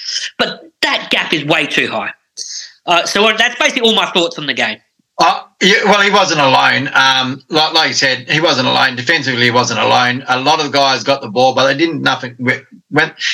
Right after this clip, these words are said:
Speaker 2: it's what they do when they don't have the ball that really gets up supporters' goats, I think. Um, and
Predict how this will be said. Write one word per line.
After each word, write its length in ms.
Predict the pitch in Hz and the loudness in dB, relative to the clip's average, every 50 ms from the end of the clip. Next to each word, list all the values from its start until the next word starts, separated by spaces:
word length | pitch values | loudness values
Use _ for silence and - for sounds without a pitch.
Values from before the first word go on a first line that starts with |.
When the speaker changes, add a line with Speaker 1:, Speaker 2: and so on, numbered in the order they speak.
| - - | -4 -2
Speaker 2:
it's 140 | - 131 120 | 0 0 2
what 160 | 147 185 185 | 2 2 2
they 100 | 175 160 | 2 0
do 300 | 135 156 156 151 147 143 | 2 2 2 4 2 4
when 140 | 135 139 131 | 2 2 2
they 160 | 131 127 113 | 2 0 0
don't 240 | 98 135 131 139 135 | 0 0 0 2 2
have 140 | 135 135 123 | 2 0 0
the 80 | 127 101 | -2 -2
ball 260 | 98 127 127 131 127 | 2 4 4 4 4
that 240 | 123 123 - - 120 | 4 2 0 -2 -6
really 560 | 113 113 127 135 131 131 127 120 113 110 - - - - - - - _ - | -6 -2 0 0 0 0 -2 -2 -4 -6 -10 -10 -10 -10 -12 -12 -16 _ -4
gets 240 | - 139 135 - - | -2 -2 -2 0 -2
up 300 | 123 - - - _ _ _ _ _ _ _ _ _ - 151 | -2 -2 -2 -10 _ _ _ _ _ _ _ _ _ -6 -2
supporters' 540 | - - 131 120 - 143 135 131 127 113 95 | 0 0 0 2 2 4 4 4 2 -2 -2
goats, 440 | - 131 147 147 143 - - - | 0 2 2 2 0 0 -2 -2
I 80 | 127 117 | -2 -2
think. 320 | 120 151 156 160 - - | -2 -2 -4 -4 -4 0
Um, 420 | 143 135 127 123 120 120 120 117 113 - - - - - - _ - | 2 2 2 2 2 0 -2 -4 -8 -10 -10 -10 -10 -10 -12 _ -2
and 480 | - 131 131 131 127 127 135 139 - | 0 2 2 2 2 0 -2 -4 -8